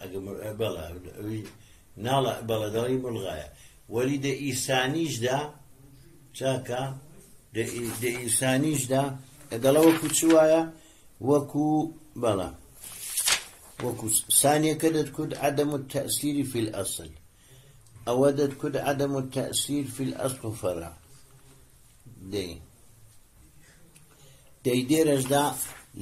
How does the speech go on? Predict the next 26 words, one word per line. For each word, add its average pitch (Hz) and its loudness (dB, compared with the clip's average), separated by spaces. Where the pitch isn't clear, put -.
لا 135 8
ئەسەرەیە، 135 4
دەوێشدا 127 4
لا 107 4
ئەسەرەیە. 113 0
بۆ 147 4
ڕاست 101 4
تەشبیهی 101 -2
دەکا 98 0
بەوی 98 -4
ئەوەڵ. 90 -2
دەڵە 117 6
وەکو 110 0
سانی 117 4
وایە. 87 -2
بۆ 143 6
ناڵە 113 8
وەکو 107 -4
سالیسی 110 6
ژوایەی؟ 87 -2
دە 131 8
سالیسیشدا 143 6
هەروە 139 4
قەیدێک 135 0
زیادی 131 2
زیکر 127 -4